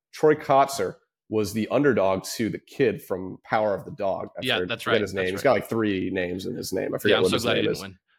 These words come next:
Speaker 1: <laughs> Yeah, he was minus two fifty entering the sags to win,
Speaker 2: Yep.
Speaker 1: and Troy Kotsur was plus three fifty.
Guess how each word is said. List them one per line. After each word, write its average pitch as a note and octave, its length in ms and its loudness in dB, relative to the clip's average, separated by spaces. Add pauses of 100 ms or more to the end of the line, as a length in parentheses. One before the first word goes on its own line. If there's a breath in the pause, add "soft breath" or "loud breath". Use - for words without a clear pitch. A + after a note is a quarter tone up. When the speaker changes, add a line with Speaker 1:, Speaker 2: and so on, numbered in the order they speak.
(240)
Speaker 1:
<laughs> C3+ 800 0
Yeah, D3+ 220 8
he F3 180 2
was A3 180 2
minus C3 320 2
two B2+ 140 0
fifty B2+ 440 -2
entering F2+ 280 -2
the F2+ 60 -6
sags F2+ 380 0
to G#2 80 -2
win, G2+ 200 0
Speaker 2:
Yep. D3 80 2
Speaker 1:
and - 80 -4
Troy B2+ 200 -2
Kotsur C#3+ 480 0
was G2+ 140 -4
plus D3+ 360 -2
three G#2+ 200 -2
fifty. G2+ 500 -4